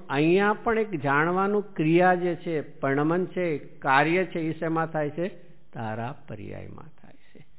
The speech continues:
ત્રિકાળી દ્રવ્ય તો એવું ને એવું નિશ્ચિત રૂપે રહેલું છે. આપણે ક્રિયામાં અટક્યા છે, અથવા તો ક્રિયાના વિષયોમાં અટક્યા છે, પણ એના સ્વભાવ તરફ નથી પહોંચ્યા.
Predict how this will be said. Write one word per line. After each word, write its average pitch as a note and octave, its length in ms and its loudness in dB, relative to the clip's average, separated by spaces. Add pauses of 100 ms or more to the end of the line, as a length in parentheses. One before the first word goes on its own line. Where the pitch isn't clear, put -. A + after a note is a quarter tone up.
(380)
ત્રિકાળી C3+ 440 0
દ્રવ્ય C3 280 0
તો D#3+ 540 -2
એવું C3+ 560 0
ને C3 240 -2
એવું B2 680 -4
નિશ્ચિત A#2+ 680 -8
રૂપે A#2 480 -6
રહેલું A2 520 -8
છે. A#2+ 260 -10 (380)
આપણે C#3 500 0
ક્રિયામાં D#3 720 4
અટક્યા C3 440 0
છે, A2 320 -8 (380)
અથવા E3 380 2
તો F3 180 -4
ક્રિયાના E3+ 640 2
વિષયોમાં F3 760 4
અટક્યા D3 420 2
છે, C3 280 -2 (400)
પણ C3+ 260 -2
એના C3+ 260 -2
સ્વભાવ B2 440 0
તરફ A#2+ 360 -6
નથી C3 240 -10
પહોંચ્યા. - 480 -16